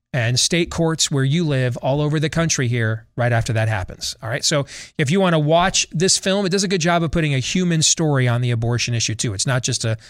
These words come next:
legal case. It's not just, you know, philosophical, theoretical. It's very personal too. And if you want to watch this film, uh, you can go get it right now at, uh, order of rights movie dot com.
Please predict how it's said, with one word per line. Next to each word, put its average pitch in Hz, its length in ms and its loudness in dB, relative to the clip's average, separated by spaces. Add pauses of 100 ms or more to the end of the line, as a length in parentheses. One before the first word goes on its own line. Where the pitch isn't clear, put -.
(160)
legal 135 280 2
case. 92 300 -4
It's 127 120 -2
not 131 160 2
just, 127 300 -2
you 151 80 0
know, 104 140 0
philosophical, 113 760 -4
theoretical. 110 580 -4
It's - 220 -6 (320)
very 139 180 4
personal 131 460 0
too. 107 440 -4
And 143 300 0 (300)
if 147 80 2
you 185 80 2
want 170 120 2
to 156 40 2
watch 160 420 2
this 196 220 0
film, 226 320 0 (240)
uh, 151 340 2
you 165 160 0
can 151 520 0
go 143 140 2
get 143 160 0
it - 80 -2
right 151 180 0
now 180 300 -2
at, 143 280 -4
uh, 131 100 0
order 156 300 2
of 135 100 0
rights 147 400 2
movie 147 360 2
dot 120 280 0
com. 180 420 -2